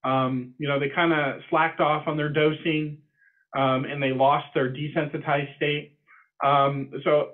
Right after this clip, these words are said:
I have seen these case reports. So in my practice, I always tell them it's better to be safe than sorry. You should just have the epi. I don't think we have the data yet to say that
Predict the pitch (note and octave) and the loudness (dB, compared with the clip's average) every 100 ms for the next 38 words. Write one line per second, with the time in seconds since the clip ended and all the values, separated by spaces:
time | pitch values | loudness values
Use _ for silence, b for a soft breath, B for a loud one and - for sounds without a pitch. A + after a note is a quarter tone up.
0 | - E3+ A3 B3 A3 - A3 G#3+ G#3+ F#3 | -2 0 2 0 -2 -4 0 2 4 2
1 | E3+ - F#3 F3 F3 E3 C#3+ D3+ D3+ D3+ | 0 2 0 2 0 0 0 0 0 2
2 | G3 D4+ D#4 F#3 C3 C3 B2+ A#2+ A#2 b | 2 2 2 2 2 2 0 -2 -2 b
3 | b - G#3 A#3+ A#3 G#3+ F#3 F#3 E3 - | b 0 2 2 2 2 2 2 0 2
4 | F#3 F#3 F3+ F3 E3 C#3 C#3 C3+ C3+ G2+ | 2 4 2 0 0 -2 -2 -8 -6 -6
5 | F2 A2 A#2 C3+ C#3 D#3 C3+ - C#3 D3+ | -6 -8 -10 -10 -8 -8 -8 -6 -2 -2
6 | D3+ C#3 A2+ - D#2 C#2+ _ _ _ _ | -2 -2 -2 -2 -12 -14 _ _ _ _
7 | _ _ _ - F#3 G3 G#3+ G#3 G3 F3+ | _ _ _ -2 -2 -2 -4 -4 -2 0
8 | E3+ D#3 C3 A2+ C#3 C3+ D3+ B2 E2+ E2 | 2 0 -6 -6 -2 0 0 0 -4 -8
9 | _ _ _ _ G#2+ A2 E2+ - _ _ | _ _ _ _ 0 2 0 -4 _ _
10 | _ - C#3 - A2+ G#2 - C3 A#2+ A2+ | _ -12 -8 -2 -2 -2 -8 -18 -2 2
11 | G2+ - | 2 -2